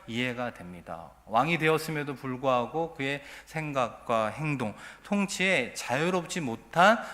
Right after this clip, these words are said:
모습들을 보게 되는 것이죠. 왕으로 살았으나 오히려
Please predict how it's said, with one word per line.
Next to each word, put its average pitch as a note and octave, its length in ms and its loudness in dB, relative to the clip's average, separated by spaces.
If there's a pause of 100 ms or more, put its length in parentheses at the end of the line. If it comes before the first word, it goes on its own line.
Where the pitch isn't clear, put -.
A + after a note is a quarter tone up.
모습들을 B2+ 580 -2
보게 B2 480 0 (240)
되는 A2+ 300 -6
것이죠. - 560 -14
왕으로 G3+ 520 6
살았으나 F3+ 540 4
오히려 C3+ 380 4